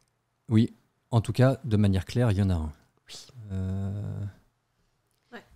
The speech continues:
Speaker 1: mais
Speaker 2: Surtout
Speaker 1: je suis,
Speaker 2: que
Speaker 1: je suis
Speaker 2: ça
Speaker 1: content
Speaker 2: les
Speaker 1: parce
Speaker 2: emmène
Speaker 1: que
Speaker 2: à une ma-, à de la masturbation que vous dé-, que vous définissez comme une maladie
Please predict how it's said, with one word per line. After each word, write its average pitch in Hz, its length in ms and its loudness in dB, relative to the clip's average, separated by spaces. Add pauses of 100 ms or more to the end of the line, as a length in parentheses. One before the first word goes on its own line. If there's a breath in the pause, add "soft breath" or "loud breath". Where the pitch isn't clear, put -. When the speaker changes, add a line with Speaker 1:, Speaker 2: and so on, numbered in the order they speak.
(140)
Speaker 1:
mais 123 60 6
Speaker 2:
Surtout - 0 -
Speaker 1:
je 247 60 8
suis, 160 100 6
Speaker 2:
que 147 80 4
Speaker 1:
je - 60 4
suis 147 80 2
Speaker 2:
ça - 100 0
Speaker 1:
content 202 140 8
Speaker 2:
les 190 80 8
Speaker 1:
parce 202 100 4
Speaker 2:
emmène 233 200 6
Speaker 1:
que 196 40 4
Speaker 2:
à 185 40 4
une 185 100 4
ma-, 185 80 4 (100)
à 180 60 -2
de 175 40 0
la 175 100 4
masturbation 180 680 2
que 190 100 -4
vous 175 140 -2
dé-, 170 160 2
que - 220 -6
vous 165 140 -2
définissez 175 520 -2
comme 165 180 -2
une 165 220 0
maladie 165 760 -6